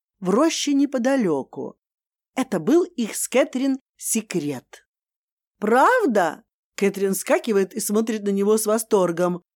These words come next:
Ему очень приятен этот девчачий восторг.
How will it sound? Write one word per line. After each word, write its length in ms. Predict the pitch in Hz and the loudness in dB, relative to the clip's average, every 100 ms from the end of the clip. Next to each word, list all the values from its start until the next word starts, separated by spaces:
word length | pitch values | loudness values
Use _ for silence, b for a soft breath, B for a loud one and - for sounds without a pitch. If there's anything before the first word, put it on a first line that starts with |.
| _ _ _ | _ _ _
Ему 280 | 214 226 247 | -2 0 0
очень 360 | 277 277 302 277 | 0 -2 -2 -2
приятен 720 | 294 285 240 262 302 302 262 | 0 0 2 2 2 2 -2
этот 260 | 254 240 226 | -2 -4 -4
девчачий 520 | 190 220 214 202 208 | -4 -2 -2 -2 -2
восторг. 600 | 202 233 - 165 143 - | -2 -2 -2 -2 -2 -8